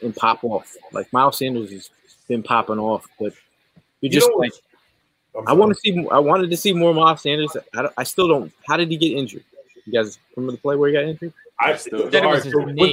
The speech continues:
Speaker 2: the injury, the injury, the injury came after the fumble. He got caught from behind, but I didn't
Speaker 1: Well,
Speaker 2: see
Speaker 1: he got
Speaker 2: the
Speaker 1: injured on that play then.
Speaker 2: Huh?
Speaker 3: Yeah, the
Speaker 1: He got
Speaker 3: Jay
Speaker 1: injured on that
Speaker 3: Jones,
Speaker 1: play where he
Speaker 3: the
Speaker 1: got caught
Speaker 3: Jay
Speaker 1: behind.
Speaker 3: Yeah, the
Speaker 2: Yeah,
Speaker 3: Jay
Speaker 2: yeah, yeah,
Speaker 3: Jones
Speaker 2: where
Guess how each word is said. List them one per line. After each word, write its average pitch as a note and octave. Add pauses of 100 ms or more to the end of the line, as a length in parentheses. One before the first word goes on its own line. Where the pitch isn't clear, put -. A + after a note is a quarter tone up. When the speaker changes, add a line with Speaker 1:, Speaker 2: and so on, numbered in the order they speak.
Speaker 2:
the C#3+
injury, E3+
the A#2
injury, C#3+
the G2+
injury B2+
came F#2
after F#2
the E3 (160)
fumble. - (1500)
He -
got A#2
caught D3
from C#3
behind, G2+ (760)
but C3+
I D3
didn't F3+
Speaker 1:
Well, C3+
Speaker 2:
see D3+
Speaker 1:
he A#2
got D3+
Speaker 2:
the D#3+
Speaker 1:
injured D#3+
on C#3+
that C#3
play D#3
then. G2 (760)
Speaker 2:
Huh? B2+ (100)
Speaker 3:
Yeah, A2+
the G#2
Speaker 1:
He B2
got B2
Speaker 3:
Jay B2+
Speaker 1:
injured B2+
on B2
that A2
Speaker 3:
Jones, -
Speaker 1:
play B2
where A2
he G2
Speaker 3:
the A2
Speaker 1:
got -
caught G#2+
Speaker 3:
Jay A2
Speaker 1:
behind. A2+ (280)
Speaker 3:
Yeah, G2
the F#2+
Speaker 2:
Yeah, F2+
Speaker 3:
Jay -
Speaker 2:
yeah, C#3+ (160)
yeah, A2
Speaker 3:
Jones G2+
Speaker 2:
where F#2+